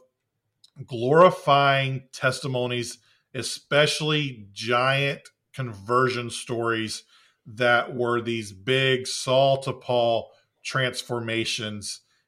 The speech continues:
And, uh, it really gave us a bad idea of what some, what it looked like to become a Christian, because we,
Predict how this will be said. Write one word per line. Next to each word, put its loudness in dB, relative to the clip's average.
And, -6
uh, 0
it 2
really 2
gave 2
us 2
a -2
bad 6
idea 2
of 2
what 2
some, -2
what 4
it -2
looked 2
like 4
to -6
become -2
a -6
Christian, -2
because 0
we, -4